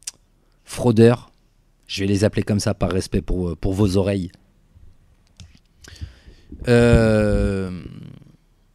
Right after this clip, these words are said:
Et voilà. On va les laisser. Enfin, j'ai, j'ai accepté l'idée que ces petits fraudeurs allaient frauder. Ce qui fait que quand ils fraudent,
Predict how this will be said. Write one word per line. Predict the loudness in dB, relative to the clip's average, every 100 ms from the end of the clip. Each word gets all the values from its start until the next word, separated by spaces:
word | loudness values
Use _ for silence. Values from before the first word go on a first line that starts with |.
| _ _ _ _ _ _ _ _ _ _ _ _ -20 -16
Et | -14 -10
voilà. | -8 -8 -10 -14 2 2 2 -4 -14
On |
va | -8
les | -4
laisser. | -4 -6 -8 -8 -10 -12 -18 _
Enfin, | -6 -4
j'ai, | 0 0 4
j'ai | 4
accepté | 4 2 0 4 4
l'idée | 4 4 2
que | 2
ces | 2
petits | 2 0 0
fraudeurs | 0 2 2 0 -6 _ _ _ _ _ _ _ -2
allaient | 2 2
frauder. | 2 -2 -2 -6 _ _ _ _ _ _ _ _ _ _ -16
Ce | 0
qui | 2
fait | 2
que | 0
quand | 2 4
ils | 4
fraudent, | 4 2 2 -2